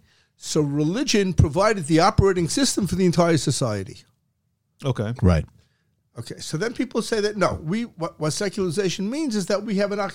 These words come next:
Speaker 1: operating system that does not depend upon religion, that the division of labor and, and, and, and efficiency and, and et cetera, et cetera, we've learned through these various techniques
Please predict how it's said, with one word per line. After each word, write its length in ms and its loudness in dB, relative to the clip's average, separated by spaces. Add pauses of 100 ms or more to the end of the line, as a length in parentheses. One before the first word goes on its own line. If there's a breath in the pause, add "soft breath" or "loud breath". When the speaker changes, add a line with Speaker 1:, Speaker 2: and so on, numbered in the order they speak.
Speaker 1:
operating 440 -4
system 340 -6
that 220 -6
does 200 -4
not 240 0
depend 460 -10 (960)
upon 280 0
religion, 420 -4
that 260 -4
the 120 -2
division 420 -2
of 100 -4
labor 420 0
and, 360 -4 (160)
and, 460 -8 (400 loud breath)
and, 320 -4 (100)
and 200 -8
efficiency 760 2
and, 320 -2 (120)
and 260 -2
et 100 -10
cetera, 300 -6
et 60 -8
cetera, 380 -4 (360 loud breath)
we've 160 4
learned 720 6
through 320 -2
these 240 2
various 760 2 (200)
techniques 480 -8